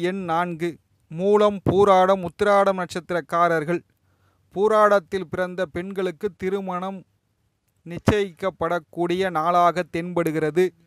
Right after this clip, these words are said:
ஜாதகம் தேடி வரும். மூலம், பூராடம், உத்திராடம் நட்சத்திரக்காரர்களுக்கு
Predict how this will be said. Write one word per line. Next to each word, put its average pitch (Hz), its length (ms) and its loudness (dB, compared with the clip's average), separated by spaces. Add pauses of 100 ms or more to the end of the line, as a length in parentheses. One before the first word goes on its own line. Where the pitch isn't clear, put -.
(2250)
ஜாதகம் 208 600 6 (840)
தேடி 190 340 4 (100)
வரும். 156 220 4 (2500)
மூலம், 220 460 4
பூராடம், 202 540 6
உத்திராடம் 190 640 2
நட்சத்திரக்காரர்களுக்கு 170 1200 -2